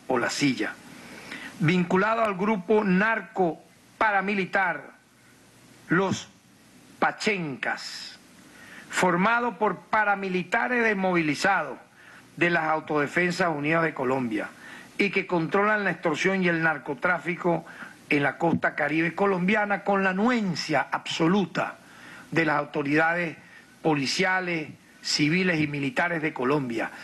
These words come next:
que es un estado fallido, tal vez el, el simbolismo del estado fallido criminal a nivel global. Si ustedes quieren ver un estado fallido criminal dominado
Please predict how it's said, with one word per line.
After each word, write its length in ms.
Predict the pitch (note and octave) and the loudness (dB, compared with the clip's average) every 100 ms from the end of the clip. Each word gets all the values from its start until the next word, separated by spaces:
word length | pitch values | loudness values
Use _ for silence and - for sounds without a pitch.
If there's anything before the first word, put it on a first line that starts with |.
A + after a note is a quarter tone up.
| - - | -16 -8
que 80 | - | -2
es 60 | C#3 | 0
un 160 | E3+ | 2
estado 340 | E3 - D#3+ E3 | 0 0 0 0
fallido, 640 | - C3+ C#3+ E3+ F3+ F3 F3 - - - - - - | 0 -2 2 2 2 0 -6 -14 -20 -20 -20 -12 -2
tal 160 | D3 | 0
vez 380 | D#3 F3+ F3 - - | 2 0 -2 -10 -8
el, 220 | D3 C#3 | -2 -2
el 180 | D3+ B2+ | 0 0
simbolismo 840 | A#2+ D#3+ C3+ C#3 F#3 E3+ C3+ B2 - - - - - - - - | 2 2 2 2 2 0 -4 -10 -12 -18 -20 -20 -20 -20 -20 -8
del 240 | C3+ C3 | -2 0
estado 340 | B2 - E3+ F3 | 2 2 2 0
fallido 480 | C#3+ C#3+ E3+ F3 | -2 0 2 2
criminal 640 | E3+ D3 C#3+ D3+ D#3+ E3 E3+ - - - - - - - | 2 0 0 0 0 -2 -12 -20 -20 -20 -20 -20 -12 -4
a 100 | C3+ | -2
nivel 300 | C#3+ D#3 D#3+ | 2 0 2
global. 500 | E3 C#3+ B2 A2 F#2 | 0 2 0 -2 -6
Si 180 | - E3+ | -10 -8
ustedes 260 | - E3 D#3+ | -2 0 0
quieren 360 | F3+ F3 E3+ | 0 0 2
ver 300 | D#3+ E3+ E3 - - - - - | 2 0 -2 -8 -18 -20 -10 0
un 160 | D#3+ | 2
estado 360 | D#3+ C#3+ D#3+ E3+ | 2 0 0 0
fallido 480 | - C#3 E3 D#3+ - | -2 -2 0 0 0
criminal 640 | E3 C#3 C#3 D#3+ D#3 C#3 | -2 -2 0 0 -2 -2
dominado 640 | D3+ D3 D3 F3+ E3+ C3 | -2 0 0 0 0 -2